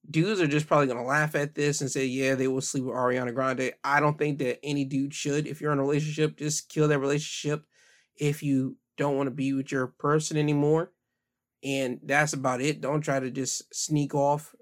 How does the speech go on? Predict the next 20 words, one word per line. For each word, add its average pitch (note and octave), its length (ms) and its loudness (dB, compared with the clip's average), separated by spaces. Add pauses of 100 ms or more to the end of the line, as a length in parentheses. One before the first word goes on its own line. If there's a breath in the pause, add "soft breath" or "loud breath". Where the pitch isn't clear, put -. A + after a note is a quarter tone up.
(140)
and C3+ 300 -4
try C#3+ 180 0
to C3+ 80 0
have B2+ 200 -4
a B2 80 -8
side D3 360 0
piece C#3 320 -2
or B2 80 -2
a B2 40 -2
mistress D3+ 460 -2
on D3 80 0
your D3 80 -2
side. D3 280 -2
I'm B2+ 160 -4
not C3+ 180 2
gonna B2 140 -8
be D#3 180 -12
cool D#3+ 200 -2
with D#3+ 160 0
that. E3 300 2